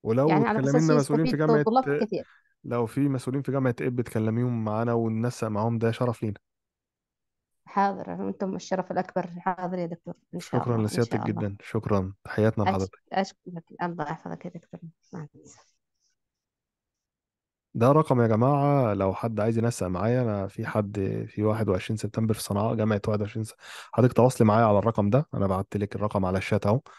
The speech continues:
Speaker 1: حضراتكم في ليبيا برضو، في ناس بعتالي من ليبيا، أنا نسقوا معايا وأنا أبعت لكم كل الأوراق ال-، المطلوبة.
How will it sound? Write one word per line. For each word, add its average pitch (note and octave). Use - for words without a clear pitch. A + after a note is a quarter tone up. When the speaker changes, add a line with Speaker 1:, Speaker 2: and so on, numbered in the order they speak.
Speaker 1:
حضراتكم G#2+
في A2+
ليبيا A2+
برضو، A2
في A2+
ناس G#2+
بعتالي G2+
من G2+
ليبيا، A2+
أنا G#2
نسقوا G#2+
معايا G#2
وأنا A2
أبعت G2+
لكم A2
كل A2
الأوراق G2
ال-، F#2
المطلوبة. G#2